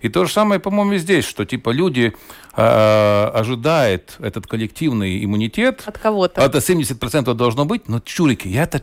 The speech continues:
Speaker 1: я давай в стороне, пусть это другие придурки, они там соберутся вместе, они, в-, вот пусть они идут и вакцинируются, а я подожду, я буду среди этих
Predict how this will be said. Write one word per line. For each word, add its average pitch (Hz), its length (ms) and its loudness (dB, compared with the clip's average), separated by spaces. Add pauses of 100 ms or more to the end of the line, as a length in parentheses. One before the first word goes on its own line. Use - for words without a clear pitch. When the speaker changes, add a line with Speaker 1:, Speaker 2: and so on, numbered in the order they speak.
(120)
Speaker 1:
я 160 120 0
давай 208 240 4
в - 40 0
стороне, 113 480 0
пусть - 240 -6
это 196 120 -4
другие 160 360 0
придурки, 107 480 -2
они 104 240 2
там 101 240 0
соберутся 220 500 0
вместе, 175 360 2
они, 143 100 0
в-, 139 360 0
вот 143 200 2
пусть 180 260 0
они 139 300 2
идут 107 320 -2
и 98 100 -2
вакцинируются, 156 840 0 (200)
а 147 80 2
я 214 80 6
подожду, 214 400 0
я 135 120 4
буду 151 220 -2
среди 135 240 -2
этих 135 200 -4